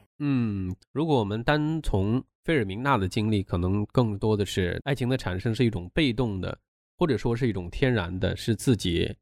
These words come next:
慢慢地生出来的，所以看起来他就没有阿里萨显得这样，呃，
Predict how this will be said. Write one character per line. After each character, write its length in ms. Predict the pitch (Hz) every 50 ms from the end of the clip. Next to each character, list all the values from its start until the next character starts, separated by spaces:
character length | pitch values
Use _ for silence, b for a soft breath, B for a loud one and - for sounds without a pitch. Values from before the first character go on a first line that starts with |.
| _ _ _
慢 160 | - 131 131 120
慢 260 | 123 131 131 131 131
地 180 | 117 101 92 90 -
生 200 | - - 147 151
出 160 | 147 - -
来 160 | - 156 - -
的， 120 | - - -
所 120 | - - 170
以 80 | 190
看 220 | - - - 190 151
起 140 | - - 104
来 80 | 101
他 120 | - 143 143
就 120 | 143 127
没 120 | 101 113
有 100 | 131 120
阿 260 | - - 143 160 185 175
里 160 | - 90 90
萨 240 | - - 135 113 101
显 200 | - - 87 85
得 120 | 90 101
这 120 | 110 147
样， 320 | 139 120 101 90 82 71 - _ _ _ _ _
呃， 260 | - - - - -